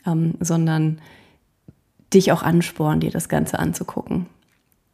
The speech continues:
Und ich glaub, das war's.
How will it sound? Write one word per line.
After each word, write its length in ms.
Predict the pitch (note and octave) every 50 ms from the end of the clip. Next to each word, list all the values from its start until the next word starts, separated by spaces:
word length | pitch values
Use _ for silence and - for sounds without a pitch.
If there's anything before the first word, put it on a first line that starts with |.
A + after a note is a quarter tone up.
| _ _
Und 1000 | _ - F3+ F3 E3+ E3+ E3 E3 D#3+ D#3 D#3 D#3 D#3 D#3 E3 - - - - - - _ _ _ _ _ _ _ _ _ _ _ _ _ _ _ _ _ _ _ _ _ _ _ _ _ _ _ _ -
ich 140 | F3+ E3
glaub, 160 | - - - -
das 180 | - - -
war's. 380 | - G3+ G#3+ F#3 - - -